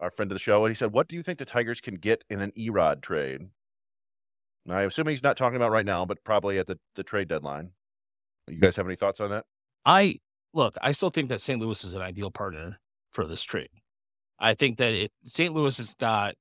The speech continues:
Speaker 2: they are, it's ridiculous how many prospects they have. I'm not,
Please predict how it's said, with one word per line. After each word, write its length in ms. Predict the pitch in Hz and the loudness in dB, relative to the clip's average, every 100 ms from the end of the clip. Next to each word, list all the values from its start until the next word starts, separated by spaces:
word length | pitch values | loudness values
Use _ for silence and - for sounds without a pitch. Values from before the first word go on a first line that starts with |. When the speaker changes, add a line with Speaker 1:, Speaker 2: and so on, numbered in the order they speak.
| _ _ _ _ | _ _ _ _
Speaker 2:
they 160 | 123 147 | -4 -2
are, 200 | 123 101 - _ _ _ _ _ _ _ | -2 -6 -12 _ _ _ _ _ _ _
it's 200 | 139 139 | -8 -4
ridiculous 500 | 143 113 139 113 101 | -2 4 4 4 -2
how 80 | 120 | -2
many 100 | 104 | -4
prospects 520 | - 104 98 - 87 | -2 -2 -2 -6 -10
they 100 | 92 | -8
have. 140 | 85 90 | -6 0
I'm 80 | 131 | 4
not, 240 | 117 | 4